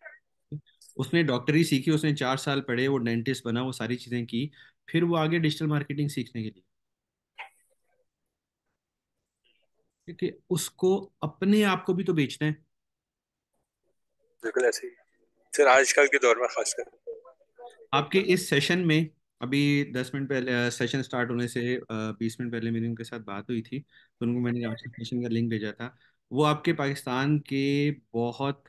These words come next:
Speaker 1: बड़े बैंक के वाइस प्रेसिडेंट हैं, तो वो इस सेशन में अभी बैठे हुए हैं। मेरी उनसे अभी आधा घंटे पहले डिस्कशन हुई थी, बातचीत हो रही थी उनके साथ।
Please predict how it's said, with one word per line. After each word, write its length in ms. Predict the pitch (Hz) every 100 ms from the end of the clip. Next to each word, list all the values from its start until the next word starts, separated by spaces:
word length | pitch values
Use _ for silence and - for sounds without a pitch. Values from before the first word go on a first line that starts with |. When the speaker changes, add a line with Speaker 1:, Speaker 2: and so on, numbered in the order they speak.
| _ _ _ 113
Speaker 1:
बड़े 520 | 117 123 139 139 -
बैंक 300 | 107 123 131
के 140 | 127 131
वाइस 280 | 113 113 -
प्रेसिडेंट 520 | 110 104 107 101 -
हैं, 100 | - _ _ _ _ _ _ _ _ _ _ _ _ _ _ _ _ _ _ _ _ _ _ _ _ _ -
तो 60 | 117
वो 120 | 131
इस 180 | 127 127
सेशन 260 | 117 131
में 120 | 127
अभी 140 | 117 117
बैठे 260 | 107 -
हुए 140 | 104 98
हैं। 80 | 107
मेरी 200 | 113 120
उनसे 260 | 117 127
अभी 140 | 113 139
आधा 180 | 139
घंटे 220 | 135 123 123
पहले 220 | 117 117
डिस्कशन 460 | 113 - 110 117
हुई 120 | 113 107
थी, 100 | 113
बातचीत 420 | 101 104 113 113
हो 80 | 98
रही 100 | 98
थी 160 | 120
उनके 200 | 110 110
साथ। 160 | 113